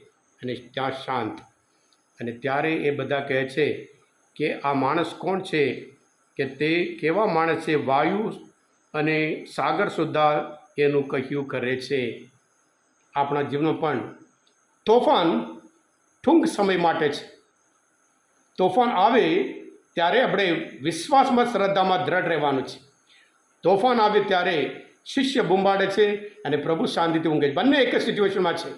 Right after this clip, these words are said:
એક વ્યક્તિ આરામથી ઊંઘે છે અને બીજી વ્યક્તિ, બીજા બધા બૂમાડે છે. એટલે જ્યારે આ બધું તોફાન આપણા જીવનમાં આવે ત્યારે આપણે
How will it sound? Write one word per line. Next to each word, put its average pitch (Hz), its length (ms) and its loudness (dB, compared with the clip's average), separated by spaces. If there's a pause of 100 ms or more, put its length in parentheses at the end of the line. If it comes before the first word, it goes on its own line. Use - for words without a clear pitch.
(1400)
એક 220 200 4
વ્યક્તિ 208 320 0
આરામથી 208 380 4
ઊંઘે 214 280 4
છે 156 320 2 (300)
અને 147 120 0
બીજી 165 260 -2
વ્યક્તિ, - 520 -4
બીજા 156 240 0
બધા 165 200 0
બૂમાડે 143 540 0
છે. 135 180 -8 (1700)
એટલે 170 200 0
જ્યારે 170 460 2
આ 170 120 2
બધું 165 300 0
તોફાન 170 320 2
આપણા 165 160 0
જીવનમાં 160 380 0
આવે 165 140 2
ત્યારે 160 260 0
આપણે 170 440 0